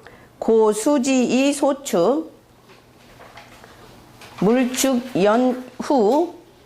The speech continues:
유래, 고수지 이 이, 이자 예야. 이연후 안, 고수지 이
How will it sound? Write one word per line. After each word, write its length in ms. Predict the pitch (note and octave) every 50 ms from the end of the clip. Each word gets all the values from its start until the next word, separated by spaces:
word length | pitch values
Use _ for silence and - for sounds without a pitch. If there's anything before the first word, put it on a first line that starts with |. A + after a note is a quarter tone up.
| _ - -
유래, 760 | - F#3+ A3+ B3 B3+ B3 G#3+ E3 E3 G#3+ C#4+ D#4+ D#4+ - - - _ _ _ _ _ _ _
고수지 720 | - - A3 A3 G#3+ G#3 G3+ G3+ G3+ D4+ D4 D4 B3 C#4+
이 440 | C4+ B3+ B3 A#3 A3 G#3+ G#3 - -
이, 520 | - A3+ A#3+ A3 G#3 A#3 C#4 D4+ D#4+ - - - _ _ _ _ - _ _ _ _ -
이자 760 | - G3 G#3+ A#3 A#3 G#3+ A3 B3 F#3 F#3+ - - C4 F#3
예야. 480 | E3+ F3 F#3+ G#3 A3 A3 F3+ C3 B2+ B2+ - - _ _ _ _ _ _ _ _ _ _ _ _ _ _ _ _ _ _ _ _ - - - - - - _ -
이연후 880 | - A3 A#3+ B3+ B3+ A#3+ G#3+ G#3+ G#3+ A3+ A#3 A#3 A#3 A#3 C#4 C#4+ C#4+ - -
안, 460 | F3 F3 F3+ F3+ A3 C#4 D#4 E4 E4+
고수지 840 | - - G3+ F#3+ F3+ F3 E3+ E3 - - C#4+ C#4+ C4 C#4 C4+ C4 - -
이 200 | G3 G3+ F#3+ F#3+